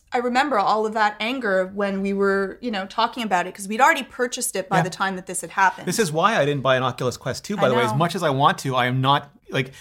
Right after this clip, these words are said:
Speaker 2: I am, gi-, it, it hurts me not to buy one.
Speaker 1: So, so what are you doing? What are you gonna do, Renee? 'Cause in twenty twenty-three,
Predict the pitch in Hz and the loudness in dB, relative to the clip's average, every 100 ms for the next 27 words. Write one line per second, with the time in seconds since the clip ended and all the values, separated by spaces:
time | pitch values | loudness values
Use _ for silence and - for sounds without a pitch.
0 | - 147 151 131 175 - - 160 160 127 | -4 2 2 4 2 0 -4 -4 -2 -2
1 | - 196 190 170 135 127 131 123 175 131 | 2 2 2 -2 0 0 0 4 4 2
2 | 113 117 - _ - - 392 381 - 370 | -2 -6 -12 _ -6 0 0 0 -4 -2
3 | 330 349 403 359 302 226 226 190 220 233 | 2 2 2 0 -2 -2 -4 -6 -2 0
4 | 311 320 240 247 226 214 185 208 190 170 | 0 0 0 0 -2 -4 -2 -2 -2 -2
5 | 175 196 247 233 - _ - 254 - 247 | -4 -6 -4 -4 -6 _ -4 -2 0 -2
6 | 294 294 302 294 294 196 175 165 196 | -2 -2 -2 -2 -2 -2 0 0 -6